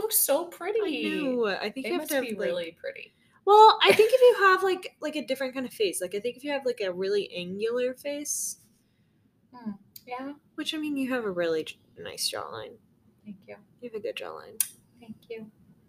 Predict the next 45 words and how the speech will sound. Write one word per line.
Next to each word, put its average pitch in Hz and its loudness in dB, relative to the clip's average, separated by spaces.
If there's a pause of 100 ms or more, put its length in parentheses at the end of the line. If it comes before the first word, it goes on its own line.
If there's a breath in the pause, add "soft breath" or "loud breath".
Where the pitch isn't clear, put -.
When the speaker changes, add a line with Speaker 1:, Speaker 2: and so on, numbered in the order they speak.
(640)
Speaker 1:
But - -12
no, 185 -6
I'm 196 -8
just - -10
way 180 -4
too, 180 -6 (360 loud breath)
I 233 10
remember 415 6
when 302 6
I 269 6
got 220 6
married, 185 4
like, 165 0
I 180 8
really 190 2
just 180 -8
wanted, 165 -6 (1120)
I, 190 4
like, 196 6 (140)
you 370 2
know, 302 10
a - 8
lot 175 6
of 320 0
girls 254 6
when 208 -2
they 196 0
get 180 4
married 254 0
wear 165 2
their 180 2
hair 180 -2
up. - -2
Like, 170 -10
I - -8
feel 202 4
like 180 4
it's, 160 2
Speaker 2:
Yeah. 175 -2
Speaker 1:
like, - -12
really 165 -6 (580)
common. 165 -4 (240)
Speaker 2:
Yeah. 190 2
Speaker 1:
I 247 10
did, 196 6